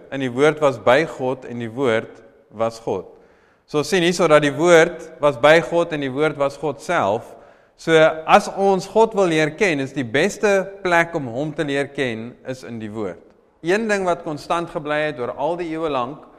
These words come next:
is die woord. Okay, mense het gekom en gaan, maar die woord het gebly en die woord is nog dieselfde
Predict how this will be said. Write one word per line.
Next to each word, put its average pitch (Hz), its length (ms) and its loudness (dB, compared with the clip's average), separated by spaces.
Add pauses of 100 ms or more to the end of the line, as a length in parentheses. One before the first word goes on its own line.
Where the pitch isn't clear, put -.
(320)
is 156 380 -6 (260)
die 123 160 -6
woord. 107 340 -4 (520)
Okay, 113 240 -4
mense 156 400 -4
het 180 160 -4
gekom 170 300 -6
en 160 100 -10
gaan, 175 420 -6
maar 139 140 -6
die 131 100 -8
woord 139 320 -4
het 139 200 -6 (340)
gebly 113 460 0
en 127 100 -6
die 120 100 -6
woord 120 280 -4
is 123 100 -12
nog 120 140 -8
dieselfde 117 640 -2